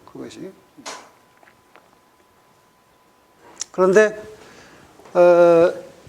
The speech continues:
둘레즈 같은 경우는 내가,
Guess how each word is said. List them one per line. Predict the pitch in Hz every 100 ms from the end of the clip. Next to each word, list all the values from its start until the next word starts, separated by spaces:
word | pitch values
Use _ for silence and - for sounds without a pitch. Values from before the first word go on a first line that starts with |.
| - - - - - -
둘레즈 | 170 185 220 196
같은 | 196 196 - 190
경우는 | 180 175 165 175 175 143 240 262 - - - 170 113 _ - - _ - - - - - - - - - - _ _ _ _ _ _ _ _ _ _ _ -
내가, | 165 208 208 208